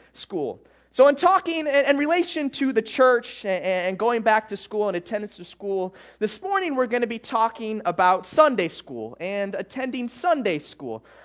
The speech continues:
Um, and I think, uh, it's important, uh, that, uh, students attend school. And similarly, I think it's important that we attend,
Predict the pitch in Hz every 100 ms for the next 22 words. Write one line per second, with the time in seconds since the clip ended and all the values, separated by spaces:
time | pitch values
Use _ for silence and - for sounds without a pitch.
0 | _ - 175 185 190 254 294 285 262 -
1 | 208 202 226 226 240 226 320 330 - 240
2 | 214 196 - - _ - 196 208 208 208
3 | 196 214 214 - - - 190 190 185 180
4 | 175 - 240 247 262 - 208 - 233 226
5 | - - 196 254 311 - - 190 - 302
6 | 311 247 226 240 214 226 254 240 - 226
7 | - 277 240 240 240 _ _ 208 202 208
8 | 226 233 240 247 196 - 247 247